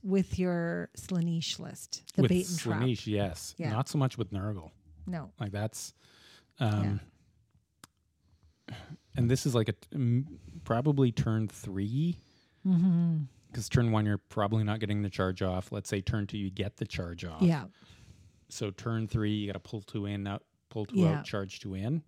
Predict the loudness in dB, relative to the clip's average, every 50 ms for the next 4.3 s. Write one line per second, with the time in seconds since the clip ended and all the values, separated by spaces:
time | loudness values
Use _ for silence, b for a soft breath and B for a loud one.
0 | _ _ -14 -12 -6 -2 0 2 4 4 4 4 2 0 -2 -4 -6 -4 0 2
1 | 2 4 4 2 2 2 2 2 2 2 0 0 0 2 2 4 4 4 2 2
2 | 2 2 2 0 0 -2 -4 -4 -2 0 0 0 0 2 2 0 0 0 0 -2
3 | -2 0 0 0 0 0 0 0 0 0 0 2 2 2 2 0 0 0 0 2
4 | 2 0 0 -2 -8 -14